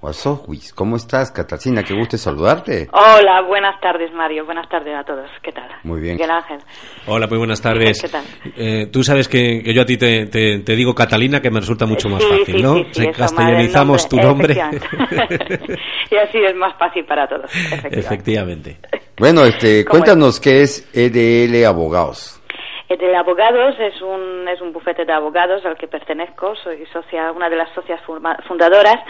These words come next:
Speaker 2: Eh, este despacho ha sido creado el año dos mil nueve, eh, está situado en Murcia, no obstante, actuamos en territorio de, de toda España y también fuera de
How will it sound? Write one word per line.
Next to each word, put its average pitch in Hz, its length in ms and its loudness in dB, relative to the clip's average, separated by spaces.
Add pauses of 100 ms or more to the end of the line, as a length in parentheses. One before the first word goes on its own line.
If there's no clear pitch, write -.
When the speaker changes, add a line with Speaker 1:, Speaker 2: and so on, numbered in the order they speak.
(580)
Speaker 2:
Eh, 185 320 8
este 190 200 0
despacho 214 420 2
ha 202 140 0
sido 196 180 -2
creado 185 460 4
el 180 160 4
año 180 560 0
dos 175 160 -2
mil 180 200 -6
nueve, 262 400 4 (720)
eh, 170 380 2
está 170 240 -2
situado 170 400 0
en 165 140 -2
Murcia, 220 520 0
no 196 120 -8
obstante, 175 520 -6
actuamos 165 560 -8
en 160 180 -10
territorio 156 600 -8
de, 147 380 -6
de 151 120 -8
toda 160 220 0
España 175 600 -4 (140)
y 143 140 -20
también 147 480 -8 (140)
fuera 135 260 -8
de 131 400 -14